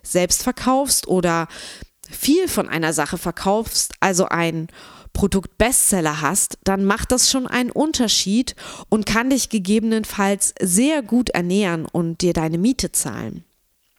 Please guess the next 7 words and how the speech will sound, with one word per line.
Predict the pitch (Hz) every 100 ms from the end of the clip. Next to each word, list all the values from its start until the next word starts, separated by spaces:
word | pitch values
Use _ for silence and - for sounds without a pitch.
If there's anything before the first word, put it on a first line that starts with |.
| _ _ _ - - -
Schau | - - 294 330
also, | 269 277 240 269 277 277 - - _
wo | 185 190 285 277 254 202
du | 233 262 277
deinen | 208 185 180 170 165
kreativen | - 233 202 - 185 170 156 - -
Output | 165 170 170 - 269 -